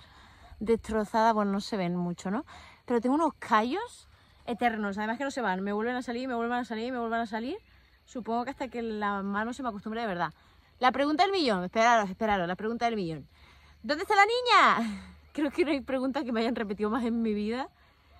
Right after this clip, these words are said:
Todos los días me lo preguntan y ya lo he contestado muchas veces. ¿Dónde está tu hija cuando estás trabajando? ¿Dónde está tu hija? ¿Dónde está tu hija? ¿Dónde está tu hija? Ahí está mi hija. ¡Co!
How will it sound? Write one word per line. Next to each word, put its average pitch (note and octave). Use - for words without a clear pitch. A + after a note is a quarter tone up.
Todos C4+
los C4+
días A#3+
me C4
lo B3+
preguntan G#3+
y A3
ya G3
lo G3+
he G3+
contestado F#3
muchas E3+
veces. -
¿Dónde A3
está A#3+
tu A#3
hija G#3
cuando G3
estás G3+
trabajando? G3+
¿Dónde G#3+
está A#3
tu A#3
hija? A3
¿Dónde G3
está A#3+
tu A3
hija? A3+
¿Dónde G3+
está A3
tu G#3
hija? G#3+
Ahí C4
está F4
mi E4
hija. A3+
¡Co! D4